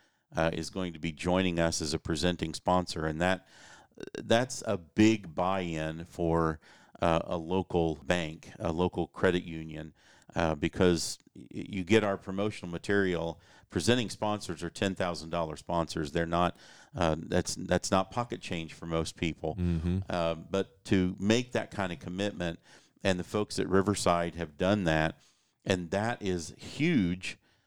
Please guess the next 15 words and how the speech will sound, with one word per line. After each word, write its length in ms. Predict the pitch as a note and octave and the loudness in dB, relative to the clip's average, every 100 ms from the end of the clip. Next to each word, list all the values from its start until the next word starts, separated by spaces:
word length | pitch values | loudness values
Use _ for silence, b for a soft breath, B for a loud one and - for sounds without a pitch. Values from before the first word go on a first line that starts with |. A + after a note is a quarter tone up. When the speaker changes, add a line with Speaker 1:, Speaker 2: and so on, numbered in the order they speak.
| _ | _
Speaker 1:
because 500 | G#2+ - G2+ F#2+ E2+ | 0 4 6 6 6
that 280 | G2 G#2 - | 2 0 0
gives 300 | G2+ A#2+ G#2+ | 2 2 4
us 160 | G#2 - | 2 2
flexibility 800 | - G#2+ - F2+ F#2+ G2 F2 E2 | 0 0 0 -2 0 0 0 0
to 80 | D#2+ | -2
be 200 | D2+ F2 | 0 2
able 220 | E2+ F2 | 2 0
to 100 | - | -4
go 320 | D2+ F2 F2 E2+ | -2 0 2 2
after 440 | E2+ - E2+ D#2+ B B B | 0 -4 -6 -6 B B B
some 260 | - F#2 D#2+ | -2 -2 2
very 420 | F#2 F2+ F2+ F2 | 4 4 0 -6
exciting, 720 | E2+ - - F#2 F2 F2 E2+ - b b b | -10 -4 0 0 0 -8 -10 -16 b b b
uh, 300 | - E2+ E2 | 0 2 2